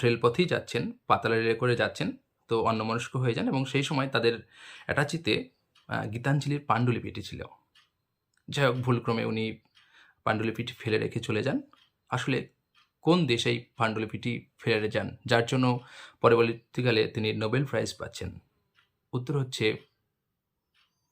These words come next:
লন্ডনে। আর শেষ প্রশ্ন এবার আমার, আপনারা জানেন যে ভারতবর্ষের সবথেকে বৃহত্তম পুরস্কার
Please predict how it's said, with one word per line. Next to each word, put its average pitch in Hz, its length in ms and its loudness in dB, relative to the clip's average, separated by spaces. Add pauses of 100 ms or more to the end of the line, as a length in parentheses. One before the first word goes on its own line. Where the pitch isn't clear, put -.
(280)
লন্ডনে। 104 440 -4 (3000)
আর 160 240 8
শেষ - 380 6
প্রশ্ন 135 280 4
এবার 110 360 4 (180)
আমার, 113 400 6 (400)
আপনারা 123 300 4
জানেন 151 320 4
যে 160 120 4
ভারতবর্ষের 123 460 2
সবথেকে 156 520 0
বৃহত্তম 127 720 2
পুরস্কার 117 680 2